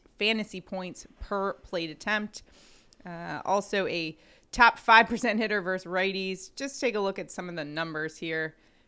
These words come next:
Uh, four fourteen average,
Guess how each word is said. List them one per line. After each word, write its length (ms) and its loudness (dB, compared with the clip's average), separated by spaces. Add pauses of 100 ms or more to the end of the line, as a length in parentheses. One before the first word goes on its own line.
(180)
Uh, 760 -8 (180)
four 220 0
fourteen 680 -6
average, 680 -2